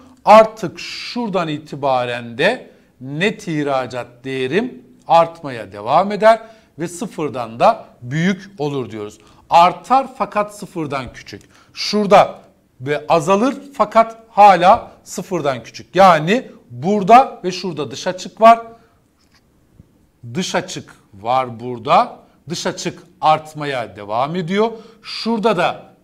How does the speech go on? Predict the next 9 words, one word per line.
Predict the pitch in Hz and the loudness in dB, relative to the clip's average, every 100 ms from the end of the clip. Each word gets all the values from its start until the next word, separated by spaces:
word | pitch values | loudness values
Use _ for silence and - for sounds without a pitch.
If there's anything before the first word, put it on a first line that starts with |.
| 123 | -8
dış | 180 180 | -8 -6
açık | 170 - 170 - - | -8 -8 -12 -12 0
var | 170 254 - - _ - | 4 4 2 -16 _ -8
ama | 180 180 | -4 -4
dış | 214 - | -4 -6
açık | 208 - 208 - 151 | -8 -10 -14 -10 -8
azalmaya | 156 170 180 175 180 190 180 - - | -2 2 2 0 -2 0 0 -4 -14
devam | 117 117 113 | -10 -10 -10
ediyor. | 107 135 220 | -8 -2 -2